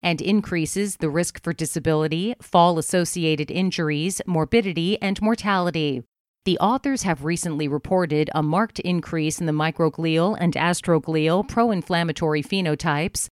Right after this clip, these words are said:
M one and A one respectively, in the spinal cord of aged mice. This may be due to the presence of anti-inflammatory and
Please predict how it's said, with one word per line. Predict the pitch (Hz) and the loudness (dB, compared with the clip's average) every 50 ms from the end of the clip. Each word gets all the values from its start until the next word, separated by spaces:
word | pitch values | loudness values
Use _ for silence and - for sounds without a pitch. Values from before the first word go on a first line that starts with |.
| _ | _
M | - 175 170 165 156 | 0 0 2 2 4
one | 151 151 160 185 214 196 | 2 2 4 4 2 2
and | 165 156 - - | 0 -2 -2 0
A | 196 220 233 | 0 0 0
one | 208 160 156 151 160 | 2 2 0 0 0
respectively, | 156 165 165 - - 196 185 - - 165 - - 160 151 151 151 190 208 _ - | -2 -4 -6 -2 0 -2 -2 0 -4 -8 -4 -2 0 0 0 0 -2 -6 _ -4
in | - 175 | -2 0
the | 156 147 | 0 -2
spinal | - - - 214 262 269 226 190 | -2 -4 -2 -2 0 2 0 0
cord | - - - 165 160 180 | -2 0 0 2 2 2
of | 226 226 - | 0 -2 0
aged | - 160 156 175 - - - - | -2 -2 -2 -2 -4 -6 -4 0
mice. | 190 196 196 175 151 127 - - - - - - _ _ _ _ - | 0 2 2 2 0 -2 -4 -4 -6 -8 -8 -10 _ _ _ _ -10
This | - 156 - 262 247 - | -8 -2 -2 0 0 2
may | - 226 226 | 2 2 2
be | 214 - 185 170 156 | 2 2 0 -2 0
due | 120 165 175 175 156 151 | 0 2 2 2 2 0
to | - - | -2 -4
the | - | -10
presence | 139 - - 185 180 170 - 160 160 - | -8 -2 0 0 0 2 0 -2 0 0
of | 175 160 - | -2 -2 -2
anti-inflammatory | - 170 170 165 - 180 160 156 156 151 - 170 160 160 156 156 - - 165 156 156 165 196 214 | -2 -2 -2 -2 -2 -2 0 0 -2 -2 -2 -2 0 0 0 -2 0 2 2 2 2 2 0 0
and | - 165 151 | 0 -2 -2